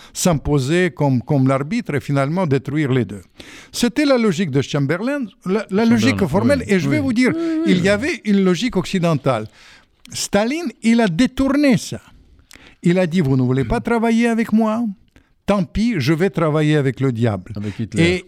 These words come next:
Speaker 1: il a renversé, renversé la situation. On dit qu'il, c'était une alliance de deux monstres, ça va sans dire, bien sûr, ça va sans dire, de deux monstres.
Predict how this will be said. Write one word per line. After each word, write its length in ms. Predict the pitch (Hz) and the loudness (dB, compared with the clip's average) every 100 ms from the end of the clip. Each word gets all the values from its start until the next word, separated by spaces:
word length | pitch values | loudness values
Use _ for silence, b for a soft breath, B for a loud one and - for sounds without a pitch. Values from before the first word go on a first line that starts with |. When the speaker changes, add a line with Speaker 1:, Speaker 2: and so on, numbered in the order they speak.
| 196 | -2
Speaker 1:
il 100 | 208 | 0
a 80 | 208 | 2
renversé, 760 | 196 180 202 180 - 240 233 - | 2 2 0 -2 -4 -4 -4 -2
renversé 580 | 165 170 156 170 - 208 | 0 2 0 -2 -2 -2
la 100 | 175 | 0
situation. 680 | 175 147 196 180 262 262 B B B B | -2 -2 -2 0 0 -2 B B B B
On 180 | 180 185 | -6 -4
dit 240 | 180 254 | -4 -8
qu'il, 360 | 254 202 175 123 - - | -8 -8 -8 -10 -14 -14
c'était 260 | - 117 135 | -12 -8 -8
une 180 | 131 | -4
alliance 580 | 123 123 139 143 127 - | -4 0 0 0 -4 -8
de 80 | 120 | -10
deux 180 | 104 123 | -4 -4
monstres, 460 | 117 147 131 - | -2 -2 -4 -6
ça 160 | 104 123 | -8 -6
va 100 | 113 | -4
sans 200 | 110 113 | -4 -4
dire, 240 | 143 190 | -2 -2
bien 180 | 104 117 | -2 -6
sûr, 260 | 113 202 113 | -4 -4 -4
ça 140 | 131 | -4
va 100 | 120 | -6
sans 160 | 104 131 | -4 -4
dire, 180 | 139 190 B B | -4 -6 B B
de 100 | 131 | -6
deux 160 | 127 175 | -4 -2
monstres. 400 | 220 277 220 | -2 -2 -4